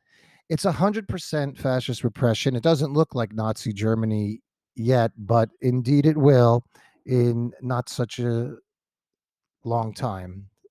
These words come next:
I hope I'm wrong, but it's looking very scary out there. And also this term white supremacy,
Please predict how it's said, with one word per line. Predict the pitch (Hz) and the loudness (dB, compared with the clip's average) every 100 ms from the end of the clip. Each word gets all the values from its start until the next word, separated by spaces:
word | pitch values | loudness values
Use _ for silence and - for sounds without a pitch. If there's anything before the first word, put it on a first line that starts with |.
| - | -12
I | 101 98 | -8 -6
hope | 95 151 160 | 0 0 2
I'm | 160 139 | 2 2
wrong, | 139 135 135 135 139 _ _ _ _ - 90 | 2 2 0 -4 -8 _ _ _ _ -16 -4
but | 110 107 - | 0 0 -2
it's | 117 - | -6 -4
looking | 113 117 110 | -4 -2 0
very | 107 107 | 0 0
scary | - 107 101 98 | -4 -6 -4 -2
out | 87 80 - | -4 -8 -6
there. | 80 85 80 _ _ _ _ _ _ _ _ - - - | -6 -6 -10 _ _ _ _ _ _ _ _ -20 -12 0
And | 151 | 4
also | 247 247 | 4 6
this | 208 165 | 6 6
term | - - 147 110 | 4 6 6 6
white | 101 127 147 - | 2 2 0 -6
supremacy, | - 110 - 113 113 101 - 69 80 | -10 -8 -4 -4 -2 -4 -6 -8 -10